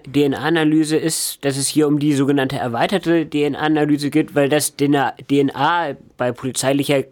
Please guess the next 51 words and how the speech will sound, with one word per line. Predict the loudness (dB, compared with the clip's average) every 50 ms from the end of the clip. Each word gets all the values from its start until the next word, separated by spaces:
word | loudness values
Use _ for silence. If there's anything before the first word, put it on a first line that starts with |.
| -20 -20 -10
Tätigkeit | -4 -4 -2 -2 -4 -8 -8 -2 0 0 0 0 -2
irgendwie | -6 -4 -2 -2 -2
eine | 0 0 0
Rolle | 2 2 2 0 -2
spielt, | -2 0 0 0 2 2
das | 0 -2 -2
ist | -4 -6
schon | -6 -6 -4
immer | -2 0 0 0
so, | 0 -2 -4
kennt | -4 -4 -8 -6 -4
man | -4 -2
auch | -2 -2
aus | -4 -4 -4
dem | -6 -8
Tatort. | -6 -4 -4 -4 -2 -2 -4 -4 -4
Also | -4 -4 -4 -4 -4 -6 -10 -20 -20 -20 -14 -8
da | -6 -6
findet | -2 0 0 0 2 2
man | 0 0 0
am | 0 -2
Tatort | -2 -2 -2 -2 -2 -2 -6 -12 -6 -2 -2 -2 -2 -2 -6 -14 -18
Spur | -20 -20 _ -8 -2 0 0 0 0 0
A | 0 0 0 0 0 0
und | -2 0 0 0 0 -2 -4 -14
überlegt | -12 -6 -4 -2 -2 -2 -4 -6
sich, | -10 -4
hm, | -2 -2 -2 -2 -4 -6 -8 -4 -2
wozu | -2 -2 -2 -4 -8 -6 -6
gehört | -4 -4 -4 -4 -6 -4
die? | -2 -2 -2 -2 -4 -6 -20 -20 -14 -8
Und | -8 -6
schaut | -2 -2 -2 0 0
dann | 0 0 0
zu | 0 0
einer | -2 -2
Spur | -2 -4 -6 -2 -2 0
B, | 2 2 2 2 2
aha, | 2 0 -2 0 0 0 0 0 -2 -4 -8 -16 _ _ _ _ -20 -12 _ 0
D | 0 2
N | 2 0
A | 0 0 0
ist | 0 -2 -8 -12 -14 _
identisch, | -10 -8 -4 -2 -2 -2 -4 -4 -4 -4 -4 -4 -6
ist | -12 -8 -8
die | -6
gleiche | -4 -4 -6 -6 -8
Person. | -10 -6 -6 -6 -6 -4 -4 -2 -4 -4 -6 -10 -20 -20 -20 -16 -8 -4
Das | -4 -2
ist | -2 -2 -2 0
dann, | 2 2 2 2 2 0 0 -4